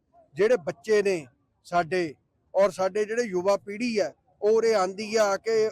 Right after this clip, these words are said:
ਉਰੇ ਝੂਲਿਆਂ ਦਾ ਆਨੰਦ ਲੈਂਦੀ ਹੈ,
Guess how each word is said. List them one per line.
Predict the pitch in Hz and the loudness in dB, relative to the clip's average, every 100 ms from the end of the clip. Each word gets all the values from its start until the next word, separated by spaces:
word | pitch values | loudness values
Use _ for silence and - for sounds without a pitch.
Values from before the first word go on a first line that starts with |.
| - | -4
ਉਰੇ | 196 202 | -4 -4
ਝੂਲਿਆਂ | 202 226 185 190 196 | -4 -8 0 2 4
ਦਾ | 202 196 170 _ _ _ | 2 2 -2 _ _ _
ਆਨੰਦ | 180 180 185 202 | -4 -2 -2 -2
ਲੈਂਦੀ | 214 202 208 214 | -2 -2 -4 0
ਹੈ, | 208 190 | 2 2